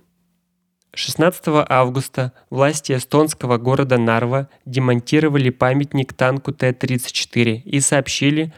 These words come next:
что перенесут его в военный музей. В качестве компенсации Роман Старовойт предложил Эстонии отправить дрова, теплые вещи и курские продукты в преддверии зимы.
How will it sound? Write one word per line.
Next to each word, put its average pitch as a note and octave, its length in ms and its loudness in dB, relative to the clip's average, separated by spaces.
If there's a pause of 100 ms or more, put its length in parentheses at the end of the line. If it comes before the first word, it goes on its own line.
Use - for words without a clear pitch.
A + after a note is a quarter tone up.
(160)
что - 340 0
перенесут A#2+ 640 0
его D3 360 2
в B2 80 -6
военный B2 480 0
музей. A#2+ 500 -2 (280)
В - 100 -20
качестве D#3+ 440 -2
компенсации C#3 960 0
Роман C#3+ 360 2
Старовойт C3 840 0
предложил B2+ 560 2
Эстонии C#3 680 2
отправить B2 640 -2
дрова, A#2+ 480 0 (220)
теплые B2 460 0
вещи C3 440 0
и C#3 240 -4
курские C#3 540 -2
продукты B2 640 -4
в - 80 -12
преддверии B2 560 0
зимы. A#2 420 0